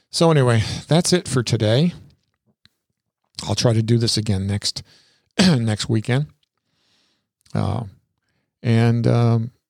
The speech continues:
just so that I can have some peace of mind knowing that I'm accomplishing, accomplishing something instead of sitting here going, "Geez, what do I do now?" Well,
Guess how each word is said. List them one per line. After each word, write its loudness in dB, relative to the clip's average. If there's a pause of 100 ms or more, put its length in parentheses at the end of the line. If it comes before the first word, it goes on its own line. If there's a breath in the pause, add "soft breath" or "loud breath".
(640)
just 0 (180)
so 2
that 0
I -2
can -6
have -2
some -4
peace 0
of 0
mind 0
knowing 0
that -6
I'm -6
accomplishing, -4 (160)
accomplishing 0
something -2 (920 soft breath)
instead 0
of 0
sitting 2
here 2
going, -4
"Geez, -4
what 0
do 2
I 0
do -2
now?" -6
Well, -2